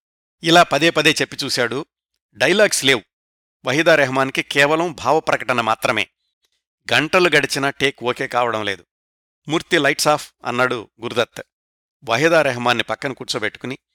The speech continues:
"నీకు జీవితంలో బాగా నచ్చిన వాళ్ళెవరు?" అని నెమ్మదిగా అడిగాడు.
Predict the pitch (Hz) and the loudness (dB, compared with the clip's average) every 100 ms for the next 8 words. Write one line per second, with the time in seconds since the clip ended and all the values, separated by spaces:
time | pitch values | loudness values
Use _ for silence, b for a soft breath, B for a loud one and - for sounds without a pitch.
0 | _ _ _ _ _ _ - 147 196 - | _ _ _ _ _ _ -8 -4 -4 -6
1 | 104 _ _ 104 170 185 185 151 139 147 | -16 _ _ -6 -4 -2 -2 -4 -2 -4
2 | - - 127 147 160 127 - 139 127 117 | -6 -2 0 2 0 -2 -4 -4 0 2
3 | 113 107 117 120 _ 139 160 110 104 104 | 2 -2 -6 -10 _ -4 -2 -2 -2 -4
4 | 104 101 98 95 | -2 -2 0 -4